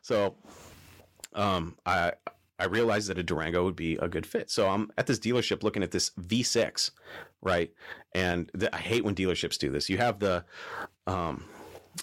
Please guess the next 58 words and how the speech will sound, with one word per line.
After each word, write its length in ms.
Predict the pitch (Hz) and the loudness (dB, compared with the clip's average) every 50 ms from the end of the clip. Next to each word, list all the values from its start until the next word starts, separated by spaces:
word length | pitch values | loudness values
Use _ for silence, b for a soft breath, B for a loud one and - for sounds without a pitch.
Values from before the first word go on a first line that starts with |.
| - _ | -14 _
the 140 | - 101 107 | -2 0 2
window 300 | 104 117 110 95 95 87 | 2 2 4 2 2 2
sticker, 480 | - - - 69 - - - - - - | 0 -2 -2 -4 -4 -4 -6 -8 -6 -4
right? 300 | - 71 64 62 - - - | -2 0 0 0 -2 -2 -4
And 160 | 78 78 80 | -2 -2 0
this 160 | 92 - - | 0 0 0
one 140 | 107 98 90 | 0 0 0
was 140 | 85 - 87 | -2 -2 -2
like, 320 | 82 78 71 - - - - B B B B B B B B B B B B B B B B B _ _ - | -2 -2 -2 -6 -10 -16 -18 B B B B B B B B B B B B B B B B B _ _ -8
I 120 | 90 92 | -6 -4
don't 80 | 82 80 | -2 -2
know, 80 | 80 | -2
high 240 | - - 95 98 90 | -2 0 0 0 0
forties, 440 | - - - 98 95 92 95 95 92 | -2 -2 0 0 2 2 0 -2 0
low 140 | 92 87 85 | 0 0 0
fifties, 540 | - 101 87 - - 98 98 95 - - - _ | 0 -2 -4 0 0 0 0 0 -2 -4 -6 _
which 160 | _ 95 95 - | _ -4 0 0
is 100 | - - | -2 -2
crazy 380 | - - 107 104 101 95 98 | 0 0 2 2 2 0 -4
for 180 | 85 - 92 85 | -2 0 -2 -2
a 40 | 78 | 0
V 160 | 80 90 85 | 0 0 0
six 260 | - - 90 90 - | 2 0 0 -2 -2
if 140 | 87 - 87 | -4 -2 0
you 60 | 82 | 0
ask 200 | 80 78 - - | 0 0 -2 0
me, 140 | 85 90 95 | 0 0 0
but 180 | 87 101 - | 0 -2 0
they're 80 | - 110 | 0 0
nice. 320 | 127 180 214 226 - - | 2 2 0 0 -2 -4
They're 180 | - - 135 147 | -2 -2 -2 0
nice. 440 | 160 185 240 - - - - - - b b b b _ | 2 2 0 0 -2 -4 -8 -10 -14 b b b b _
They're 80 | - 143 | -4 -2
nice 220 | 165 170 165 - | 0 0 0 0
S 160 | 180 170 - 170 | 0 0 0 0
U 100 | 165 156 | -2 -2
Vs. 340 | 170 165 131 90 - - - B | 0 0 2 0 0 -4 -6 B
<laughs> 40 | B B B B B B B B B B B B B B B B B B B B B _ _ - | B B B B B B B B B B B B B B B B B B B B B _ _ -2
And, 280 | 113 120 107 101 95 | 0 0 0 2 2
uh, 240 | 101 95 92 87 82 - B B B B B B B B B _ _ | 2 4 4 2 2 -2 B B B B B B B B B _ _
one 200 | - 107 120 120 | -2 0 2 2
of 60 | 110 | 2
the 60 | 98 | 2
salesmen, 560 | 92 - 104 101 98 98 92 95 95 92 90 90 | 2 2 4 4 4 4 2 0 0 0 0 0
I 100 | 95 92 | 0 -2
don't 100 | 80 71 | -2 -4
know 80 | 69 | -4
who 200 | - - 85 65 | 0 0 0 0
it 60 | 58 | 2
was, 400 | 57 71 76 65 67 - - - - - | 0 0 0 0 0 -2 -2 -4 -6 -6
was 120 | - - | -4 -4
standing 280 | - - 85 80 80 80 | -2 -2 -2 -2 -2 -2
there 140 | 78 80 82 | -2 -2 -2
and 80 | 80 | -2
I 20 | 78 | 0
was 120 | 80 76 | 0 0
like, 180 | 73 73 - - | -2 -2 -2 -2
"Wow, 320 | 95 123 139 104 85 - | 0 2 2 2 0 -4